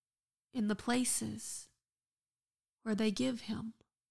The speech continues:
their full attention, their whole heart, with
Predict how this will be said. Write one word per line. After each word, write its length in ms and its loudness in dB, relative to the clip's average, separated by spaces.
their 120 -2
full 560 -2
attention, 600 -4
their 140 -2
whole 380 0
heart, 680 -4
with 200 -2